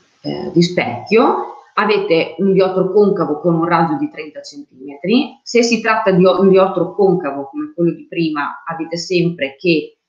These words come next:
il raggio è minore di zero, quindi R sarà meno trenta centimetri. E abbiamo sempre due mezzi, aria e acqua.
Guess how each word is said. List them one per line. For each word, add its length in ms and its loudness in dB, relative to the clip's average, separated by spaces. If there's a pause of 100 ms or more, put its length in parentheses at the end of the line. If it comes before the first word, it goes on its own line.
(160)
il 200 4
raggio 640 0
è 160 0
minore 400 -2
di 180 -4
zero, 360 -4
quindi 220 -4
R 220 -4
sarà 420 -8
meno 500 2
trenta 400 -8
centimetri. 1000 -6 (2000)
E 360 0
abbiamo 340 2
sempre 360 2
due 160 6
mezzi, 480 0
aria 480 2
e 140 0
acqua. 560 -6